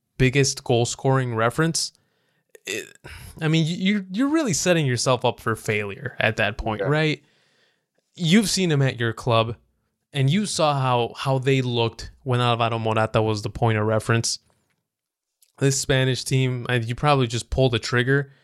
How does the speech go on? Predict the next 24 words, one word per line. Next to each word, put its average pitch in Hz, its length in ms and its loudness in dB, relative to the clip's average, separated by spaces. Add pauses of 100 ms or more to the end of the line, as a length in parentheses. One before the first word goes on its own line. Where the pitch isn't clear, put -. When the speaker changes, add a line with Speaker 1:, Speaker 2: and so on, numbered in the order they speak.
(380)
Speaker 1:
and 113 240 2
you, 117 440 2
um, 107 560 -2 (540)
and 120 120 2
you 117 100 0
play 120 680 0
Gerard 117 560 0
Moreno, 117 580 0 (460)
or 135 340 2
you 131 200 -2
just 113 220 -6
play 123 180 4
a 110 100 2
false 113 420 0
nine 135 340 0
somewhere 147 560 2
in 151 200 -2
there. 156 300 0 (540)
But 160 120 -2
Alvaro 165 360 2
Morata 117 340 0
can't 113 420 0
be 110 80 -6
your, 104 380 -8